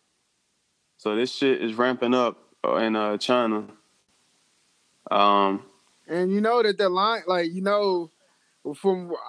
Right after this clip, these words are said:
Speaker 2: I was watching, I believe, a YouTube video where the guy was explaining how he, bro, he was basically talking about, um, I think his name is, uh, Sticks and Hammers,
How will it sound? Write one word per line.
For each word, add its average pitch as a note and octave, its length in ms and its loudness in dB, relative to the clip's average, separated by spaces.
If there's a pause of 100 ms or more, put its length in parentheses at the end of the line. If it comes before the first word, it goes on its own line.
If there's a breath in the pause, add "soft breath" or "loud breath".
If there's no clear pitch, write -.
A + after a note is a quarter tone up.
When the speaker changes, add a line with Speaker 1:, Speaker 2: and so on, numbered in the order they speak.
(260)
Speaker 2:
I F#3+ 180 4
was F3+ 160 4
watching, G3 340 4
I F3 80 0
believe, F3+ 480 -2 (1300)
a D3+ 60 -6
YouTube F#3+ 500 -4
video F3+ 480 2 (640)
where E3 120 2
the E3+ 60 -2
guy F#3+ 200 2
was F#3 160 0
explaining F#3 440 -4
how E3 440 -2 (2250)
he, G#3+ 200 -4 (160)
bro, G3+ 180 4
he A3 100 4
was G3+ 100 -2
basically G#3+ 340 6
talking G#3+ 300 2
about, F#3 360 2
um, D#3 580 -2
I C#3+ 60 -6
think F3 160 -6
his E3+ 180 -4
name F3 240 -4
is, D#3+ 120 -2
uh, D3+ 120 0
Sticks G3 320 0
and F#3 80 -4
Hammers, F3 500 -2